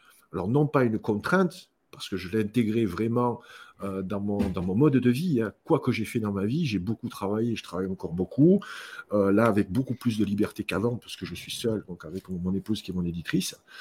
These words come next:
donc je n'ai plus de salariés, euh, je n'ai plus de responsabilité entrepreneuriale avec des, des, des, des personnes, voilà, euh, qui sont salariées, mais, euh,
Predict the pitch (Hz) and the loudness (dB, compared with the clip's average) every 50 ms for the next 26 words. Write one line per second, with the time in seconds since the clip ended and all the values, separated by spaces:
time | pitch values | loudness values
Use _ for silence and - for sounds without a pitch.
0 | - - - - - - - 95 90 90 101 92 - - 117 104 95 - - 104 | -14 -12 -12 -12 -14 -10 -8 -8 -6 -4 -4 -6 0 2 2 2 2 2 2 2
1 | 95 90 90 92 92 101 104 110 110 107 101 92 85 85 82 80 87 82 85 92 | 2 2 2 2 4 4 4 6 6 4 4 2 2 -2 -2 -4 -6 -8 -8 -12
2 | - - 98 87 85 - - - 85 - - 76 80 85 87 82 - 101 90 82 | -10 -8 -6 -6 -6 -8 -10 -10 -10 -10 -8 -8 -8 -8 -8 -6 -4 -4 -4 -4
3 | - 82 - - 82 85 80 80 87 95 95 101 95 90 85 - - 80 78 85 | -6 -12 -10 -6 -4 -4 -2 0 2 2 2 2 2 0 -4 -4 -6 -8 -8 -8
4 | 87 - - - 85 82 80 78 85 76 71 - 67 - - 80 73 82 82 - | -8 -10 -6 -6 -4 -4 -4 -4 -6 -8 -8 -10 -12 -8 -6 -4 -4 -4 -4 -4
5 | 73 - - - 104 104 95 87 78 80 80 87 90 - - - - - - - | -4 -4 2 4 4 4 4 2 0 0 -2 -2 -4 -6 -8 -12 -18 -18 -16 -14
6 | - - - - - - - - - 87 87 - - - - 101 92 - 107 92 | -12 -10 -10 -10 -10 -12 -12 -4 0 0 0 0 -2 2 2 2 4 6 6 6
7 | 92 90 98 107 117 143 160 139 113 107 113 120 127 123 110 107 101 98 95 92 | 6 6 8 10 10 10 10 10 8 8 8 8 10 8 8 8 6 6 4 4
8 | 92 90 | 4 4